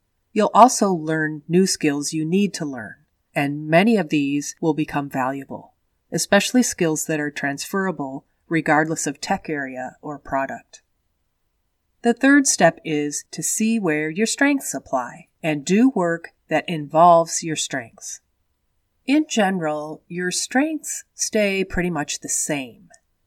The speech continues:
Don't spend too much time on your weak areas because they'll probably stay weak for you. Let others handle that work. And step number four, see what parts of your passion can align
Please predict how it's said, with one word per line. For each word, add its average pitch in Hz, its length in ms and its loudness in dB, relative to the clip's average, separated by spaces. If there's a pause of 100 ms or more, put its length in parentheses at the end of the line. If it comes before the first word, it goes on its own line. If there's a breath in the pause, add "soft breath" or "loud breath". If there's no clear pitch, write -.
(480)
Don't 262 240 4
spend 254 360 0
too - 160 -6
much 156 340 -6
time 139 540 -6
on 147 160 -6
your 139 220 -12
weak 180 320 -4
areas 127 580 -12
because 208 500 -2 (400)
they'll 220 140 4
probably 240 440 2
stay 190 460 -2
weak 139 280 -6
for 139 220 -14
you. 120 280 -20 (720)
Let 214 200 6
others 160 360 2
handle 135 340 -14
that 135 260 -4
work. - 480 -20 (1080)
And 160 280 -2
step - 220 4
number 170 280 -2
four, 247 540 2 (180)
see 302 320 4
what 277 280 4
parts 175 360 2
of 170 140 -8
your 151 100 -4
passion 135 640 -6
can 147 160 -8
align 127 520 -12